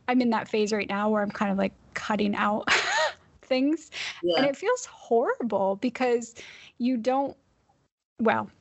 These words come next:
Speaker 1: maybe not to everybody. For me, it feels horrible because I am a people pleaser at heart, and I know there's a lot of things I can do. It
Speaker 2: Mm-hmm.
Speaker 1: just comes down to, is it the best use of my time? And will saying no free me up to do things that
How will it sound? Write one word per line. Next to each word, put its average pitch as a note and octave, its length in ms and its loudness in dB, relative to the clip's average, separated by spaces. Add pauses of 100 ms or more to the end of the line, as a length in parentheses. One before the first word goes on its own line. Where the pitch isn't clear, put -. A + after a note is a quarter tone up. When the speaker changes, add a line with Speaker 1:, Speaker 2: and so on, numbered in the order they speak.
(100)
Speaker 1:
maybe B3+ 220 2
not A#3 160 2
to A3 80 -2
everybody. G#3 380 -2
For C4 100 2
me, C4 320 0
it - 80 0
feels A#3+ 260 0
horrible A3+ 420 0
because A#3+ 320 -4
I A3+ 180 2
am G#3+ 180 -2
a G#3+ 80 -2
people A3+ 280 0
pleaser A3 360 -2
at - 100 -6
heart, A3 300 0
and A3+ 120 0
I G#3 80 -2
know A3 300 0
there's A3 200 0
a A3 40 2
lot G#3 80 4
of G3+ 80 -2
things G#3 220 -2
I G3 100 2
can G#3+ 460 0
do. C#4 340 0 (400)
It F#3 60 4
Speaker 2:
Mm-hmm. F3+ 60 -4
Speaker 1:
just G3+ 200 -2
comes G3+ 240 0
down G3 280 2
to, G#3 380 0 (500)
is A#3 140 2
it G#3+ 120 0
the G#3 80 -4
best G3 260 -2
use G3+ 180 -2
of G3 100 0
my G3 180 2
time? G#3+ 560 0
And G#3 280 0 (220)
will A3 240 2
saying G3+ 340 -2
no G#3 220 2
free A3+ 280 2
me G#3 180 -2
up G3+ 220 -2
to A3 120 -2
do G#3 180 0
things G#3 420 -2
that G3+ 260 2